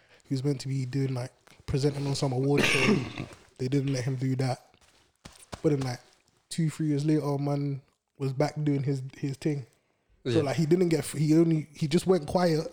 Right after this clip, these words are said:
Speaker 1: let things die down, and then just came back as normal. And, like, she said, like, it wasn't until the Me Too movement where people are actually getting cancelled for shit. And, like,
Speaker 2: I don't know, though. Has anyone actually been cancelled?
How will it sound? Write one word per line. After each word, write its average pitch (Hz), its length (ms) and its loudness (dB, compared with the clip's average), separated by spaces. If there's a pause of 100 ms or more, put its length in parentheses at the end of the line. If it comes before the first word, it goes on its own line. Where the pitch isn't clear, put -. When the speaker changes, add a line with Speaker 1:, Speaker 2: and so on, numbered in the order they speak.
(140)
Speaker 1:
let 156 200 0
things 165 300 2
die 156 200 2
down, 160 320 2 (380)
and 156 100 0
then 156 80 2
just 139 160 -8
came 165 220 2
back 160 200 -2
as 156 80 -2
normal. 160 480 0 (880)
And, 147 140 0
like, 139 400 -4 (180)
she - 200 -2
said, 151 200 2
like, 135 240 -4
it 143 60 -2
wasn't 160 220 4
until 156 220 0
the 139 140 0
Me 160 120 2
Too 170 160 0
movement 151 340 -2
where 139 220 0 (840)
people 175 320 4
are 143 80 -6 (100)
actually 160 320 0
getting 143 260 -6
cancelled 156 460 -2
for 147 100 -2
shit. 135 240 -6 (1400)
And, 151 140 0
like, 143 420 -2
Speaker 2:
I - 160 -4
don't 170 140 4
know, 190 100 6
though. 170 160 4
Has 151 100 0
anyone 180 260 4
actually 170 340 0
been 165 180 0
cancelled? 170 460 -2